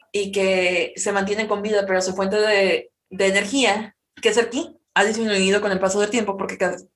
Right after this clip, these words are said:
porque esa isla, por sus peligros, han hecho que menos humanos lleguen. Entonces ellos necesitan del ki humano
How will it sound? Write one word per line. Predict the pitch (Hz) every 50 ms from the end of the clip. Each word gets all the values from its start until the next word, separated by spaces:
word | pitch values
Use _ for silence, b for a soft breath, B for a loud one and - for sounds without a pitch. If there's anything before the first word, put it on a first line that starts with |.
| - _
porque | - 202 202 190 196 202 196
esa | 190 202 226
isla, | 214 214 214 208 208 208 -
por | - 185
sus | 185 180 -
peligros, | 185 175 185 208 226 254 285 - - - _ _ _ _ _ _ _
han | 202 208 202 202 202 202 202 202 202
hecho | 208 202 208 208
que | - 196
menos | 196 190 190 190 196 190 196 190
humanos | 196 185 185 180 180 180 -
lleguen. | 185 180 185 175 - - _ _ _ _ -
Entonces | 196 196 202 202 196 220
ellos | 208 208 208
necesitan | 220 214 208 196 190 202 196 185 202 196 196 202 202 196 B B B B B B B B _
del | - 190 196 190
ki | 190 - 208
humano | 208 208 214 233 311 - -